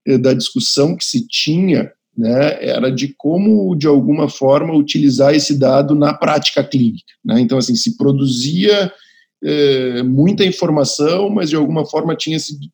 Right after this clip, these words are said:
tinha uma dificuldade de ter a informação clínica associada ou como aquilo de alguma forma ia modificar as condutas. Romualdo, como é, como é que tu vê esse processo, né,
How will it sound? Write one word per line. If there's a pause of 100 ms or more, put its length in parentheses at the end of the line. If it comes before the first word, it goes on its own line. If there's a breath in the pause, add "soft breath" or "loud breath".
tinha
uma
dificuldade
de
ter
a
informação
clínica
associada
ou
como
aquilo
de
alguma
forma
ia
modificar
as
condutas. (500 loud breath)
Romualdo,
como
é,
como
é
que
tu
vê
esse
processo, (380 loud breath)
né,